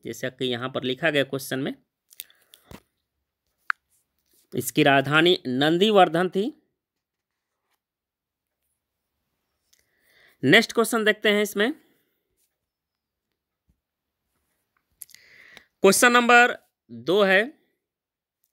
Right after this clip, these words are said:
तमिल कवियों के तीसरे संगम की पीठ कहाँ थी? तमिल कवियों के तीसरे संगम की पीठ उरैयूर में, मदुरई में, तंजौर में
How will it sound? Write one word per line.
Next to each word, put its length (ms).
तमिल 320
कवियों 460
के 220
तीसरे 480
संगम 480
की 180
पीठ 460
कहाँ 340
थी? 240
तमिल 360
कवियों 480
के 200
तीसरे 420
संगम 480
की 160
पीठ 380
उरैयूर 520
में, 280
मदुरई 600
में, 260
तंजौर 480
में 300